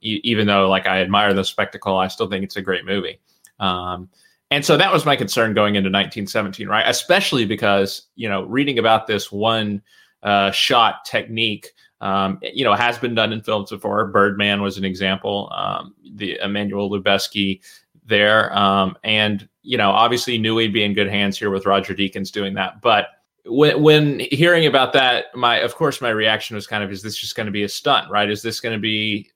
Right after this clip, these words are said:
something that you look at and say, 'Oh, wow, that was impressive how they pulled it off'?" But, um,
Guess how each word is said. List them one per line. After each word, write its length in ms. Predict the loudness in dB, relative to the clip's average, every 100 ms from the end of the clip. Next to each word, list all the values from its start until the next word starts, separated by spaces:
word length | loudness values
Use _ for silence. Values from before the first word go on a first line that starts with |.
| _
something 340 | -10 -8 -8 -6
that 140 | -4
you 140 | -2 -4
look 160 | 0
at 180 | 0 0
and 100 | -2
say, 200 | 0 2
'Oh, 140 | 4
wow, 220 | 4 4 4
that 120 | 2
was 220 | -2 -6 -10
impressive 640 | -10 -2 0 0 -2 -2
how 180 | 0 0
they 120 | 0
pulled 280 | -2 -4 -2
it 100 | 2
off'?" 300 | 4 4 0 -2
But, 280 | 2 2 -2 _ _ _ -4
um, 440 | 0 0 -2 -6